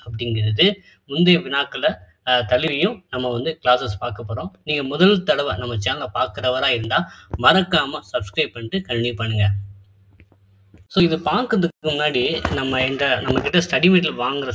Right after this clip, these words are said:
ஸ்டூடெண்ட்ஸுக்கு எப்படி வந்து YouTube classes பி டி எஃப் வந்து எப்படி பார்க்குறதுன்னு உங்களுக்கு ஒரு தடவை explain பண்ணிடுறாங்க. So, நம்ம WhatsApp-ல வந்து பார்த்தீங்கன்னா, இந்த மாதிரி உங்களுக்கு டிரைவ்ல study material வாங்குறதுக்கு drive அனுப்பிச்சிருப்பேன்.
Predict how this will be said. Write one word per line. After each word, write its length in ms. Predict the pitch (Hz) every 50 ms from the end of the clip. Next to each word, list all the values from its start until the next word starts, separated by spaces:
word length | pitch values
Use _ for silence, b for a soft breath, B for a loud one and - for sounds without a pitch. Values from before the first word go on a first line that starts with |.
| -
ஸ்டூடெண்ட்ஸுக்கு 640 | - 143 135 127 120 110 107 104 101 101 - - - b b b b b b
எப்படி 360 | - 160 170 165 226 247 214
வந்து 280 | 180 165 151 151 170
YouTube 440 | 208 196 160 165 196 180 180 190 - -
classes 380 | 151 143 139 - - 120 - -
பி 100 | 160 165
டி 80 | 160
எஃப் 120 | 156 143 -
வந்து 260 | 127 123 135 156 147
எப்படி 320 | 127 127 127 165 151 - -
பார்க்குறதுன்னு 380 | 131 135 135 - - - 135 143
உங்களுக்கு 360 | 131 120 117 117 117 123 123
ஒரு 80 | 120
தடவை 240 | 113 123 131 139 123
explain 320 | 117 107 101 147 147 139 -
பண்ணிடுறாங்க. 440 | - 117 123 127 117 110 107 107 - 85 b b b b
So, 140 | b - 175
நம்ம 180 | 156 139 131 123 117 120 151
WhatsApp-ல 400 | 202 190 - - 185 175 160 147
வந்து 220 | 139 143 147 160
பார்த்தீங்கன்னா, 360 | 151 139 127 123 123 135 151
இந்த 140 | 143 123 123
மாதிரி 220 | 123 139 147 147
உங்களுக்கு 380 | 131 123 117 113 120 113 101 131
டிரைவ்ல 300 | 143 165 160 156 127 113 - -
study 160 | - - - 147
material 240 | 165 156 139 123 117
வாங்குறதுக்கு 300 | 117 123 123 127 135 123 -
drive 180 | - 135 151
அனுப்பிச்சிருப்பேன். 600 | 156 139 123 117 101 - 120 107 101 123 127 170